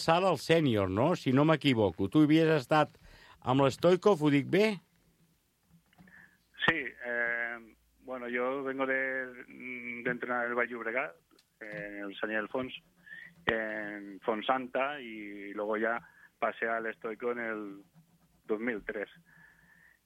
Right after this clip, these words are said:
Speaker 2: Ah, estuve nueve años y luego pasé ya con, con la fundación.
Speaker 1: I de la fundació cap aquí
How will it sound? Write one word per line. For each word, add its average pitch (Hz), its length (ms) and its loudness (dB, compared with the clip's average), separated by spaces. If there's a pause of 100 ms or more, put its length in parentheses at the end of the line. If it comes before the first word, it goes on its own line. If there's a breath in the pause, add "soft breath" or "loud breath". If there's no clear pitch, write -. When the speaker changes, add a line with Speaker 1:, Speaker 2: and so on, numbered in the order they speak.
Speaker 2:
Ah, 110 460 -2
estuve 113 880 -4 (360)
nueve 120 300 -2
años 185 340 -6 (1040)
y 117 380 -6
luego 104 220 -4
pasé 110 280 -4
ya 110 160 -2
con, 104 600 -6
con 117 140 0
la 110 80 2
fundación. 107 560 -6 (1200)
Speaker 1:
I 120 80 -10
de 120 80 0
la 113 120 4
fundació 120 480 0
cap 165 160 0
aquí 160 240 0